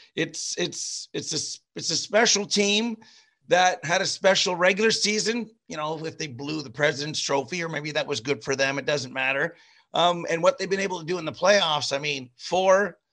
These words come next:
six, four, they got three. That's, they're fifteen and three.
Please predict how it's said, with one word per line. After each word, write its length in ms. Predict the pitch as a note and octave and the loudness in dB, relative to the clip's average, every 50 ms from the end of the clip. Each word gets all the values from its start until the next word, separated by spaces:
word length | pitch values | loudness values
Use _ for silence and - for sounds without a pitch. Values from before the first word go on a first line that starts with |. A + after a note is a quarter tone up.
| _ _ _ _ | _ _ _ _
six, 800 | - - - - - F3+ F3+ F#3 - - - - - - - - _ _ _ _ _ _ _ | -8 -6 -4 0 2 2 2 2 0 -2 -4 -2 -4 -6 -8 -10 _ _ _ _ _ _ _
four, 760 | - - - - D#3+ F3 F3 E3+ E3+ E3 E3 D#3+ D3 B2 - - _ _ _ _ _ _ _ _ _ | -16 -8 -4 0 2 4 6 6 6 6 4 2 0 -4 -8 -20 _ _ _ _ _ _ _ _ _
they 140 | - - D3+ | -6 -4 0
got 180 | D3 F3+ E3+ E3 | 2 0 0 0
three. 540 | - - - D#3+ E3+ F#3+ F#3+ F#3 F3+ F3 E3+ | -4 -6 -6 -2 0 0 0 0 0 -2 -2
That's, 320 | E3 E3+ C#3+ - - - | -2 -4 -4 -6 -10 -10
they're 140 | - F3+ E3 | -8 -8 -8
fifteen 640 | - - - - A#3+ G#3+ - - - G3 F#3+ F#3+ E3+ | -8 -6 -2 -2 -2 -2 -2 -2 -2 -2 0 0 -2
and 140 | D#3 A#2+ | -4 -6
three. 500 | - - - F3+ A3 A3 G#3 - G2 _ | -6 -6 -6 -4 -2 -2 -2 -4 -6 _